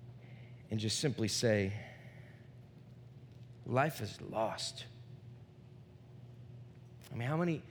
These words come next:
how many people in this room right here are saying, "Life is lost. It's all lost.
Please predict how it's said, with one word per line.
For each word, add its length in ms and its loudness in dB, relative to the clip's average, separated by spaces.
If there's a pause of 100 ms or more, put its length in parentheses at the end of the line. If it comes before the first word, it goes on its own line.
(260)
how 60 2
many 120 4
people 460 4 (680)
in 100 6
this 220 4
room 240 4
right 160 4
here 220 2
are 20 0
saying, 420 -2
"Life 300 0 (140)
is 160 -10 (120)
lost. 540 -6 (1300)
It's 160 -8 (160)
all 280 -2
lost. 500 -6